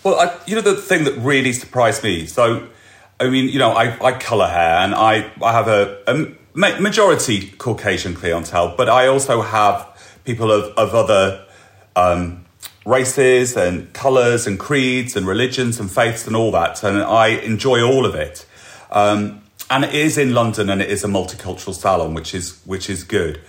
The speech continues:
But what surprised me in the last few weeks is that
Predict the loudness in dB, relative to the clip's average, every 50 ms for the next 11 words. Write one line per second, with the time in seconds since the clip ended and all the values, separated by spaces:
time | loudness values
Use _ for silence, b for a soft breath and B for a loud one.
0 | B B B B B B B B _ -2 -2 0 -2 -6 -14 -20 _ _ _ _
1 | _ _ _ -4 0 0 0 0 -2 -6 -10 -4 0 2 2 2 2 0 -2 -2
2 | 0 0 0 0 0 -2 -2 -4 -2 0 0 0 0 -2 -6 -6 -6 -4 -4 -4
3 | -4 -6 -8 -8 -4 -2 -2 -2 -2 -6 -6 -6 -6 -6 -6 -8